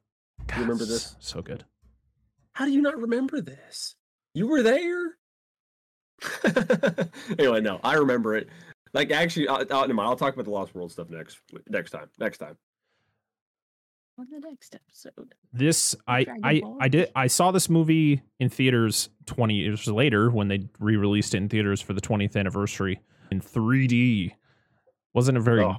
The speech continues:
Speaker 1: boy.
Speaker 2: wasn't a very good three D movie, but what movie really was good in three D? Not many.
Speaker 1: I was about to ask that. <laughs> I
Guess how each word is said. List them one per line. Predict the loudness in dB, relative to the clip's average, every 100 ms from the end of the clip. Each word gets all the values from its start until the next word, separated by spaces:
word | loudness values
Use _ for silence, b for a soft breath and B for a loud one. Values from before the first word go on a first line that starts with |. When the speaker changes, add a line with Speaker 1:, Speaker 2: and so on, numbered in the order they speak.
| -4
Speaker 1:
boy. | 2
Speaker 2:
wasn't | 4 4
a | 4
very | 4
good | 4 2 2
three | 2 4
D | 6
movie, | 4 4 4 2
but | 4 2
what | 4 2 2 _ _ _ _
movie | 2 4 4 4
really | 4 4 4 4
was | 4 4 4
good | 4
in | 4
three | 4 4
D? | 6 6 4 2 b b _ _ 0
Not | 2
many. | 4 4
Speaker 1:
I | 4
was |
about | 2 0 2
to | 2
ask | 2 0 0
that. | -2 -2
<laughs> |
I | -4